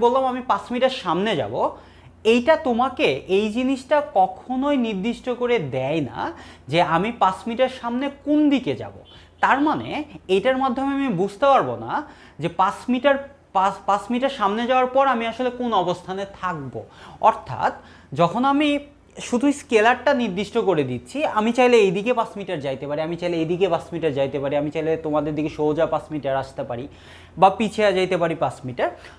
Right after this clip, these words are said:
So এই পার্টিকুলার জায়গাতে আ,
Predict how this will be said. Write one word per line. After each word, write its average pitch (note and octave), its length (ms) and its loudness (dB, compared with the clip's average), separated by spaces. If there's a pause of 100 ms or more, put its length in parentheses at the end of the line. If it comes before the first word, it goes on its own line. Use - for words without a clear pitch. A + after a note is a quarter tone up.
(140)
So A3 80 4 (440)
এই A3+ 140 4
পার্টিকুলার C#4+ 520 0
জায়গাতে D#4 440 0 (440)
আ, D3 160 2